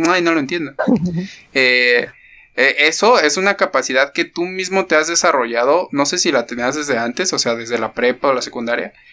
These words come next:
Speaker 1: pero que te desarrollaste en este año y cacho que hiciste, y neta, eso es algo que se te va a quedar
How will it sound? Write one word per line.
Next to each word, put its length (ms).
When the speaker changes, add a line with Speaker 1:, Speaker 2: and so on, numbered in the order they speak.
Speaker 1:
pero 240
que 120
te 140
desarrollaste 840
en 140
este 280
año 200
y 60
cacho 360
que 100
hiciste, 600
y 140
neta, 460
eso 420
es 200
algo 240
que 140
se 100
te 100
va 100
a 60
quedar 400